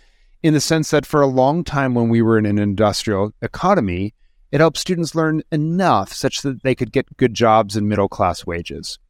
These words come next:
And this arrangement worked really well for a long time until really, I think, the arrangement started to break down in the late nineteen seventies. And that's when technology and globalization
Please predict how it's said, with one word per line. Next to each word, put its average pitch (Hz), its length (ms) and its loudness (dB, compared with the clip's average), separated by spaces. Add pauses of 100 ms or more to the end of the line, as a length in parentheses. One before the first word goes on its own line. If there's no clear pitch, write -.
(580)
And 151 100 0
this 151 160 2
arrangement 160 500 0
worked 135 320 -2
really 139 540 2
well 117 260 4
for 110 180 -2
a 101 60 0
long 104 260 0
time 113 300 0
until 160 260 -4
really, 233 340 0
I 165 60 -2
think, 185 220 -2
the 139 100 2
arrangement 123 420 2
started 120 240 0
to 104 80 -4
break 101 260 0
down 101 200 2
in 98 60 0
the 90 100 0
late 90 220 -4
nineteen 87 320 -8
seventies. - 580 -6 (420)
And 120 80 0
that's 143 180 2
when 151 140 -2
technology 123 680 2
and 110 140 0
globalization 107 880 0